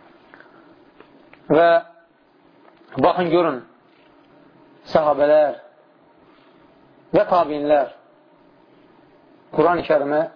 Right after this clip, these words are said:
Quran-ı Kərimlə, Allahın kitabı ilə necə davranırlar? Sonra özümüzü onlarla müqayisə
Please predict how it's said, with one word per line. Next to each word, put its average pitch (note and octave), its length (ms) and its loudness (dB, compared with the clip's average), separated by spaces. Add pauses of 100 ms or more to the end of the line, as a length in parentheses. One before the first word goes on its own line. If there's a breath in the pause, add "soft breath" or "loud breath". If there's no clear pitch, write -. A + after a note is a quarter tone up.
(120)
Quran-ı D3+ 400 -2
Kərimlə, D#3 380 0
Allahın C#3 260 -2
kitabı D3+ 300 -2
ilə D3 160 -6
necə D#3+ 260 -2
davranırlar? A#2+ 760 -8 (1040)
Sonra G#3 760 0 (320)
özümüzü E3 340 -2
onlarla D#3+ 340 0
müqayisə C#3 420 -2